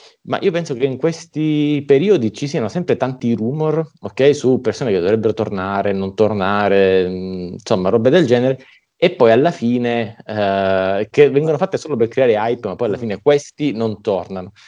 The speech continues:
Speaker 1: Ci sono alcuni invece che tornano, che, o meglio, che poi entrano a sorpresa, che però tanto a sorpresa non sono. E allora, mm, vado di testa, ok? L'entrata a sorpresa, diciamo così, perché ormai non dovrebbe essere più a sorpresa,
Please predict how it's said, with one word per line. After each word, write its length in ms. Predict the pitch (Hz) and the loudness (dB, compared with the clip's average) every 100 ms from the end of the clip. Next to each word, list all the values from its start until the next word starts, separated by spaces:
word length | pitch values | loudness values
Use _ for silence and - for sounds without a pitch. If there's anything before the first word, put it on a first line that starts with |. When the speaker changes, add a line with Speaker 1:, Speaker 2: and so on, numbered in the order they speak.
| - _ | -20 _
Speaker 1:
Ci 140 | 202 | 2
sono 160 | 202 202 | 4 2
alcuni 280 | 202 233 | 2 2
invece 280 | 160 143 139 | 4 2 0
che 280 | 110 113 - _ _ | -2 -2 -2 _ _
tornano, 760 | 151 190 208 196 208 - - _ _ | 0 0 -4 0 0 -2 -10 _ _
che, 160 | 110 107 | 0 0
o 80 | 135 | 2
meglio, 260 | 156 120 | 0 0
che 140 | 104 117 | 0 -2
poi 140 | 131 123 | -2 -4
entrano 260 | 131 117 | -6 -8
a 40 | 127 | -6
sorpresa, 800 | - 123 113 120 110 110 123 123 _ _ _ _ | -6 -6 -2 -2 -2 -2 -4 -6 _ _ _ _
che 120 | - | -6
però 240 | 131 190 175 | -4 -4 -2
tanto 240 | 131 127 | -2 -4
a 20 | |
sorpresa 640 | 131 165 - 110 117 120 113 | -4 -4 -2 -4 -2 -2 -4
non 200 | 98 87 | -8 -16
sono. 420 | 87 107 90 90 _ _ _ _ _ _ | -8 -8 -8 -12 _ _ _ _ _ _
E 100 | 110 | 4
allora, 380 | 156 131 117 - _ _ _ 123 | 4 4 0 -8 _ _ _ -8
mm, 800 | 117 107 104 101 98 98 101 95 | -6 -6 -6 -6 -6 -4 -6 -6
vado 280 | 113 135 180 | 0 2 4
di 140 | 127 113 | 2 0
testa, 400 | 113 92 - 92 | -2 -2 -8 -12
ok? 400 | - 101 101 104 | -4 -2 -2 -2
L'entrata 600 | 117 113 117 165 139 127 | -2 0 0 2 2 0
a 100 | - | -4
sorpresa, 640 | - 120 113 120 120 117 113 | -6 -6 -2 0 0 0 -4
diciamo 360 | 127 127 196 175 | -2 0 2 4
così, 320 | 143 123 127 | 4 2 -4
perché 200 | 98 - | -6 -4
ormai 320 | 120 147 147 117 | -4 -2 -6 -6
non 180 | 127 | -4
dovrebbe 240 | 139 185 175 | -2 0 -2
essere 260 | - 135 117 | 0 -2 0
più 100 | 131 | -4
a 40 | |
sorpresa, 600 | - 110 113 139 156 | -2 -6 -2 -4 0